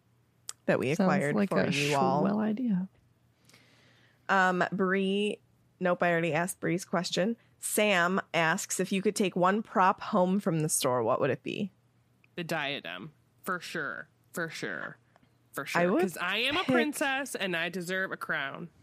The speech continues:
Speaker 1: I, it's really pretty.
Speaker 3: <laughs>
Speaker 1: I think that I would pick Ron's wand, like, the s-, the sellotape wand, 'cause it's just, like, it's an, it's a, just, like, a niche thing. Like,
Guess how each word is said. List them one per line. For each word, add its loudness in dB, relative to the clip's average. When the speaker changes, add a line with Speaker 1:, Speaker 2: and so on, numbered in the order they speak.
Speaker 1:
I, 4
it's 2
really 2
pretty. 0
Speaker 3:
<laughs> -4
Speaker 1:
I 6
think 0
that 2
I 4
would 2
pick -2
Ron's 2
wand, 2
like, 2
the -2
s-, -2
the 2
sellotape 0
wand, 2
'cause 0
it's 2
just, 0
like, 4
it's 2
an, 4
it's 2
a, 2
just, 0
like, 0
a 4
niche 2
thing. -2
Like, -2